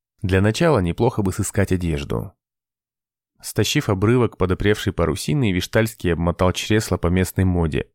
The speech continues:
Получилась мини-юбка. Остаток ткани на голову, на манер банданы.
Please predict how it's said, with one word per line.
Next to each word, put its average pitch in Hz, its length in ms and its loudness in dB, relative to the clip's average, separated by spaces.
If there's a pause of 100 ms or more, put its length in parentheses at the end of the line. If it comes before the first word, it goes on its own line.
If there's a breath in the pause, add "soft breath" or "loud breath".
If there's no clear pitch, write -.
(440)
Получилась 87 580 0
мини-юбка. 85 760 2 (440)
Остаток - 460 -2
ткани 165 320 0
на 151 140 2
голову, 85 640 0
на 127 120 0
манер 139 300 2
банданы. 82 580 -2